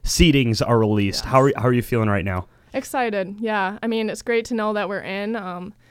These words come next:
Speaker 2: it's gonna be great news, whoever we find out we play. I know we want, we wanna see a lot of different names pop up on that screen. Um, we wanna beat the best, and we wanna compete against them. Hopefully right off the bat we can get 'em.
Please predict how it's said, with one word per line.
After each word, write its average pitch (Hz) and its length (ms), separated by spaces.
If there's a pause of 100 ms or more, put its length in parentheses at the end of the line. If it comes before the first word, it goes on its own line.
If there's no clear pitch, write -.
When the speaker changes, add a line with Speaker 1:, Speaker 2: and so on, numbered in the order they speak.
(260)
Speaker 2:
it's - 140
gonna 226 140
be 208 140
great 202 420
news, 202 480 (120)
whoever 190 340
we 185 160
find 185 260
out 170 140
we 147 120
play. 160 400
I 156 140
know 180 240
we 151 180
want, 151 280 (640)
we 220 100
wanna 208 260
see 214 220
a 196 60
lot 196 200
of 202 80
different 190 280
names 185 280
pop 185 300
up 190 180
on 190 180
that 180 260
screen. 208 520
Um, 185 440 (200)
we 208 140
wanna 185 220
beat 196 340
the 214 60
best, 196 440
and 202 140
we 190 140
wanna 185 240
compete 202 360
against 196 320
them. 196 320 (100)
Hopefully 208 380
right 196 180
off 196 200
the 202 80
bat 202 340
we 220 120
can 214 180
get 208 140
'em. 202 180